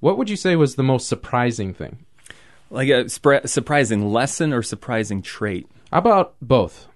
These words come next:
Speaker 2: Both. Okay, so I would say they all had, there was always, um,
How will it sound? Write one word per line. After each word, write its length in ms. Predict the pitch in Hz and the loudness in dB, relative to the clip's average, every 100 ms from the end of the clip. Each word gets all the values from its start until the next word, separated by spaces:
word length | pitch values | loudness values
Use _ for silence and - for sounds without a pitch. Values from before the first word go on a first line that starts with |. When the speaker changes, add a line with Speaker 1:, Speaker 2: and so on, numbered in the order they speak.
| _ - | _ 2
Speaker 2:
Both. 320 | 208 107 - | 2 2 -2
Okay, 260 | 143 147 117 | -4 0 0
so 160 | - | 2
I 60 | 165 | 2
would 140 | 262 185 | 2 2
say 320 | 180 165 143 - - 117 | 2 2 2 -8 -16 2
they 200 | 165 - | 2 4
all 380 | - 139 175 | 2 4 2
had, 420 | 143 151 143 117 123 | 0 -2 -2 -2 0
there 100 | 143 | 2
was 180 | 120 - _ | 2 -4 _
always, 760 | 123 139 156 160 185 175 - - - | -2 0 2 0 -4 -8 -12 -14 -6
um, 400 | 117 110 98 | -4 -4 -6